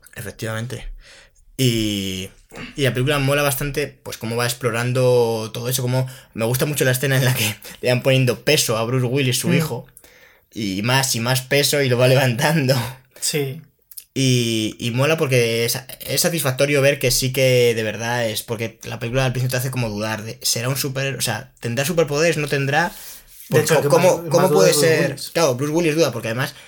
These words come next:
Speaker 1: ¿cómo puede ser que alguien sea así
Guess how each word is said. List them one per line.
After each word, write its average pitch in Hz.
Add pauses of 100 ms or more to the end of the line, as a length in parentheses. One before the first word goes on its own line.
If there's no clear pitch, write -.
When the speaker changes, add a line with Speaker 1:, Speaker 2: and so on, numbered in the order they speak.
(200)
Speaker 1:
¿cómo 170
puede 175
ser 185 (600)
que -
alguien 131
sea 135
así 160